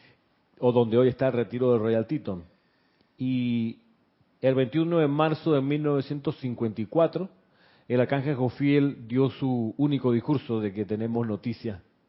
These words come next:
Y hoy quiero que consideremos esta enseñanza para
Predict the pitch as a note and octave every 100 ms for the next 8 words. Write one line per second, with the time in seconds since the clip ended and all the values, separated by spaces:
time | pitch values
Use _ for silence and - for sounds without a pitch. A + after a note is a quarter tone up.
0 | _ _ _ _ _ _ _ B2 A#2+ A#2+
1 | A#2+ C3+ C#3 C3+ C#3 C3 B2 A2+ F#2 _
2 | _ - A#2 A2+ A#2 B2 C#3 C#3 A2+ -
3 | B2+ C3 C3+ C3 C3+ D#3+ D#3+ F3+ F3 -
4 | _ _ _ _ _ _ _ _ _ _
5 | _ - - C3 B2 A#2+ A#2 A2+ G#2+